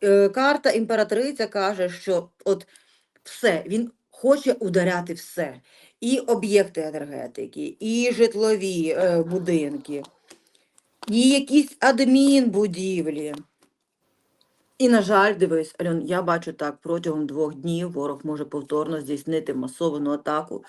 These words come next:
в тому числі на столицю. Тож варто бути до цього готовими. Дивіться, тут іде карта королева пентаклів, що говорить нам про те, що ворог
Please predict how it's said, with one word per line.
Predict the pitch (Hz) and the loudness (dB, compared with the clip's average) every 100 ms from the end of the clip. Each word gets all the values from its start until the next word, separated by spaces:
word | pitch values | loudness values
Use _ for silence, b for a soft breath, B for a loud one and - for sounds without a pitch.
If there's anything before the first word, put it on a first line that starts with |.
| B B B | B B B
в | |
тому | - 165 185 | 2 2 2
числі | 185 170 - 165 | -2 -6 -4 -2
на | 156 | -2
столицю. | 147 - 151 147 - - - B B B | -4 -4 -2 -2 -4 -14 -18 B B B
Тож | 196 170 | 2 4
варто | 185 196 202 170 | 4 4 2 0
бути | 151 180 202 220 - | 2 0 2 0 0
до | 156 156 | 0 2
цього | 170 160 165 | 2 4 4
готовими. | 170 175 175 143 139 139 135 | 0 -2 0 0 -2 -6 -2
Дивіться, | 180 196 175 165 143 | 4 4 4 0 -4
тут | 175 175 175 | -4 -4 -4
іде | 175 170 160 160 | -4 0 0 0
карта | 180 160 - 135 127 - | -2 -2 -4 -10 -12 -12
королева | - 170 165 165 151 147 | -4 -2 0 0 -2 -4
пентаклів, | 180 185 170 143 143 170 185 | -2 -2 -2 -8 -8 -12 -12
що | - 170 | -8 -4
говорить | 165 160 156 147 | -2 0 0 -2
нам | 151 143 | -6 -6
про | 147 | -8
те, | 143 170 196 | -4 -2 -2
що | - 165 | -2 -4
ворог | 147 160 175 | 0 2 0